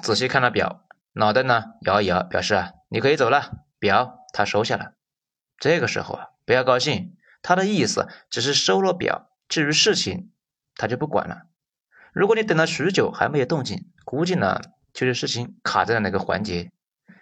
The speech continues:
这一般啊不是针对你，有时候啊突然又会继续的。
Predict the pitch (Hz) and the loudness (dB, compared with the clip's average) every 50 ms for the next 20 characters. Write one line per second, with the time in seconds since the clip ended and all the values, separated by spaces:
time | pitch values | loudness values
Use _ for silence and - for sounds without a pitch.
0 | _ _ _ _ _ - 196 196 196 190 190 185 185 180 - - 190 190 - 110 | _ _ _ _ _ 0 2 2 2 4 2 2 2 0 -2 -4 -4 -4 -4 -6
1 | 117 123 - - 127 139 151 170 156 117 - - - _ _ _ _ _ - - | -6 -4 -2 -2 -2 -2 -2 -4 -4 -4 -6 -12 -16 _ _ _ _ _ -6 -2
2 | 104 104 92 - 101 101 - 123 98 90 - - _ _ _ _ - - 147 147 | 0 0 2 0 -2 -2 0 -2 -2 -2 -4 -10 _ _ _ _ -4 -2 0 2
3 | 123 90 87 101 - - - _ _ _ - - 110 104 110 131 123 110 - 131 | 2 2 2 0 -2 -6 -12 _ _ _ -8 -6 -6 -6 -4 -4 -4 -4 -4 -6
4 | - 92 - | -8 -8 -12